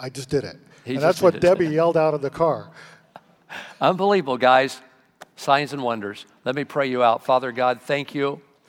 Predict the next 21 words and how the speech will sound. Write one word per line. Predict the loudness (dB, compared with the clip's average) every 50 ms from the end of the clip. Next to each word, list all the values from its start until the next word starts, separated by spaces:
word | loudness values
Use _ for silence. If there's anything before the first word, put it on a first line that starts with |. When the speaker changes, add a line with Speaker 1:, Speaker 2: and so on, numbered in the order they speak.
| _ _ _ _ _ _ _ _ _ _ _
Speaker 2:
for | -6 -6
this | -6 -6 -4 0
wonderful | 0 0 0 0 -4 -4 -6 -8 -4
day. | 0 0 2 2 0 -2 -6 -12 -18 _ _ _ _ _ _ _ _ _ -20 _ _
Thank | -4 0 0 0 0 -2 -4 -4
you, | -4 -2
Lord | 0 0 0 0 -2 -2
God, | 0 2 4 4 2 2 -2 -10 -20 -20 _ _ _ _ _ _ _ _ _ _ _ _ _ _ _
for | -8 -6
the | -6
challenge | -6 -6 -2 -2 0 0 0 -2 -2 -4 -8 -10
you're | -10
giving | -8 -8 -10 -10 -10 -12 -10
us | -12 -12 -12 -12
to | -12 -12
step | -6 -4 -4 -2 0 0
out | -2 -2
of | -2 -4
our | -8 -8
comfort | -8 -10 -12 -12 -14 -18 -16 -14
zone. | -16 -16 -16 -18 -20